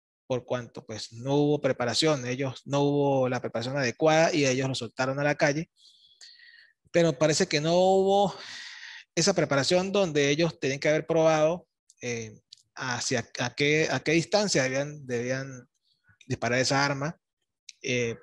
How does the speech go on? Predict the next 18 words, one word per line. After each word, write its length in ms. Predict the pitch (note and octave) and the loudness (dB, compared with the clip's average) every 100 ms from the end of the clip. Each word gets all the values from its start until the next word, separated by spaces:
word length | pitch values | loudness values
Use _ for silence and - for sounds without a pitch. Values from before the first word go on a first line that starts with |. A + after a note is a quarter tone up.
| _ | _
para 200 | C3 B2 | 0 0
que 100 | C3 | -2
no 80 | B2+ | 0
fuera 220 | D3 D3 | 2 2
letal. 500 | B2+ A#2+ D#3 C3 - _ _ _ _ - _ _ _ | 0 2 2 2 -6 _ _ _ _ -20 _ _ _
Eso 260 | C#3 C#3+ | -2 -2
tiene 240 | D#3+ C#3+ C3+ | -2 -4 -2
que, 260 | C#3+ C3 - _ _ _ - | -2 -2 -4 _ _ _ -8
eh, 340 | B2+ A#2 G#2+ | -6 -6 -4
saberlo 320 | C3 C3 D3 | -2 0 0
el 60 | - | -2
funcionario 680 | A#2+ A#2+ B2+ D3+ C3 A2 _ _ _ _ _ _ _ _ _ _ _ - | -4 -2 0 0 0 -4 _ _ _ _ _ _ _ _ _ _ _ -8
al 120 | C#3 | -8
momento 320 | B2+ B2+ D3 | -6 -6 -4
de 40 | |
aplicar 260 | B2+ A#2+ C3+ | -4 -4 -2
el 60 | C3+ | -2
protocolo. 560 | E3 - D#3+ D#3 B2 | -4 -2 0 0 -2